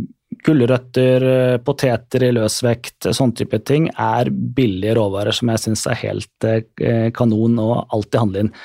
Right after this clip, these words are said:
Så jeg tror jeg aldri har en, eh, et kjøleskap som er,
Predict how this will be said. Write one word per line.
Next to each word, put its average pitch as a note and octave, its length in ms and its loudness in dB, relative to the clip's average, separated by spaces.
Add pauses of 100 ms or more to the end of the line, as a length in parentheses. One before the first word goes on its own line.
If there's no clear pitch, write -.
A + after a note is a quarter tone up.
(320)
Så C#3 180 2
jeg C3+ 80 -2
tror C#3 160 2
jeg - 120 -6 (180)
aldri B2 500 2
har A#2+ 320 2
en, A#2+ 340 2
eh, A#2+ 320 0
et A#2+ 80 0
kjøleskap B2+ 460 0
som B2+ 240 -4
er, G#2+ 320 0